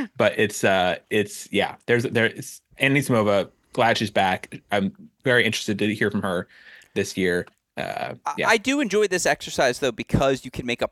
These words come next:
Speaker 2: positive case for so many American women.
Speaker 1: Oh,
Speaker 2: And,
Speaker 1: yeah.
Speaker 2: like, you're not, you're not sh-, you know, put, tying yourself in knots or contorting to try and make the argument for Peyton Stearns to be top fifty, because I do think her serve forehand combination, just straight up surface value,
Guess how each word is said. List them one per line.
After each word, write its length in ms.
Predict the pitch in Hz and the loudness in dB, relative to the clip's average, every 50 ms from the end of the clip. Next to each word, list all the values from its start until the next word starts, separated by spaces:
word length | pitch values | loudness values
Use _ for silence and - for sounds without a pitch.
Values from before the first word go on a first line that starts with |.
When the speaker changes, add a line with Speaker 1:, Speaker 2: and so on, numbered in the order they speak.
| _ - | _ -4
Speaker 2:
positive 640 | - - 165 143 135 135 - - 120 113 - - | -4 0 2 2 2 2 0 -2 -8 -8 -8 -8
case 340 | - - 143 98 82 - - | -12 -10 -10 -10 -12 -12 -14
for 160 | - - - | -12 -12 -10
so 160 | - - 117 | -8 -6 -6
many 160 | 98 92 92 92 | -6 -6 -10 -10
American 440 | 92 82 76 85 - - - 92 | -8 -6 -6 -6 -6 -8 -12 -14
women. 280 | 90 90 87 71 64 64 - | -12 -12 -12 -12 -10 -6 -2
Speaker 1:
Oh, 100 | 170 165 | 0 0
Speaker 2:
And, 100 | 104 90 | 0 0
Speaker 1:
yeah. 100 | 85 - | 0 0
Speaker 2:
like, 200 | 110 110 - - - - - - | 0 -2 -2 -6 -12 -16 -8 -4
you're 100 | 143 147 | 0 2
not, 260 | 160 165 165 160 - - | 4 4 4 2 2 0
you're 140 | 135 147 156 | -2 0 2
not 180 | 156 147 - - _ _ _ _ - | 2 0 0 -6 _ _ _ _ -14
sh-, 240 | - - - - - | -12 -10 -10 -10 -8
you 80 | - 226 | -8 -6
know, 100 | 233 208 | -6 -6
put, 280 | - - - 175 - - | -6 -6 -10 -10 -6 -4
tying 240 | - 160 147 147 | -2 0 0 0
yourself 280 | 135 123 - 139 120 - | -2 -2 -2 -2 -2 -2
in 100 | 120 113 | -4 -4
knots 320 | 110 107 104 101 - - | -2 -2 -2 -2 -4 -6
or 60 | 104 104 | -10 -12
contorting 640 | - - 120 110 - - - 143 131 131 113 107 104 | -10 -12 -12 -12 -10 -8 -4 -2 -2 -2 -4 -6 -8
to 80 | - | -8
try 160 | - - 131 110 | -6 -4 -2 -2
and 80 | 107 | -2
make 140 | 107 104 - | -4 -8 -6
the 120 | - 110 | -4 -2
argument 420 | 98 104 110 107 - 107 107 101 - | 0 0 0 -2 -4 -8 -12 -12 -8
for 140 | - 123 98 | -8 -8 -6
Peyton 260 | - 147 120 - - | -6 -8 -10 -10 -10
Stearns 300 | - - 127 117 110 - | -10 -8 -8 -8 -8 -10
to 60 | - | -14
be 120 | - 113 | -16 -16
top 300 | 107 - 131 110 101 - | -10 -6 -4 -4 -4 -4
fifty, 260 | - - 117 - - 101 | -6 -8 -8 -8 -10 -18
because 200 | - - - 110 | -16 -10 -8 -8
I 60 | 127 | -6
do 140 | 143 190 214 | -6 -6 -6
think 160 | - 135 - | -6 -6 -6
her 100 | 117 117 | -6 -10
serve 240 | - - 135 120 - | -8 -8 -8 -10 -8
forehand 480 | - - 120 117 117 - 131 90 101 | -6 -4 -4 -4 -4 -4 -8 -10 -10
combination, 640 | - 135 113 98 101 110 110 110 - - 110 101 - - - - - - - | -8 -8 -8 -6 -6 -8 -8 -8 -8 -10 -10 -12 -12 -18 -20 -20 -20 -20 -16
just 160 | - 123 117 - | -10 -8 -6 -6
straight 340 | - - - 139 139 123 | -6 -4 0 0 2 2
up 120 | 120 - - | 0 -2 -2
surface 360 | - - 127 - - 104 - | -4 -4 -4 -4 -6 -8 -4
value, 460 | - 110 107 107 104 101 90 65 - | 0 0 2 2 0 -2 -4 -10 -14